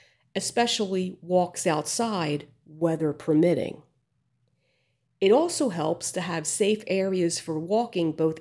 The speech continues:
inside and outside the home. If you're trying to keep the person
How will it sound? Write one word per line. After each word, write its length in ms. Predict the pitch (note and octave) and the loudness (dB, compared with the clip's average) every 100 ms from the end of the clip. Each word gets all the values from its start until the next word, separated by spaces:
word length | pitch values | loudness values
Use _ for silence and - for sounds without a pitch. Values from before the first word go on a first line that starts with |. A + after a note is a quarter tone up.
| - | 0
inside 760 | G3 G#3 - F3 D#3+ D#3 D#3+ - | 2 2 -2 -6 -4 -6 -6 -4
and 180 | E3 E3+ | 0 0
outside 840 | D#3+ D#3 - - D#3 D3 C#3+ C#3+ - _ _ _ - | 0 -2 -4 -4 -4 -4 -4 -6 -8 _ _ _ -8
the 100 | D3 | -2
home. 460 | G#3 A#3 - - - _ _ _ _ _ _ _ _ _ _ _ _ _ _ _ - | 2 4 2 -4 -16 _ _ _ _ _ _ _ _ _ _ _ _ _ _ _ 0
If 200 | A3+ B3 | 2 2
you're 100 | A3+ | 0
trying 500 | - A#3+ A3+ A3+ A3+ | 0 -2 0 0 0
to 280 | - G#3+ G#3 | -2 0 -2
keep 360 | - G#3+ G#3 | -2 -4 -4
the 60 | G3 | -8
person 640 | - G3+ F#3 - F#3+ F#3 | -2 0 0 0 2 2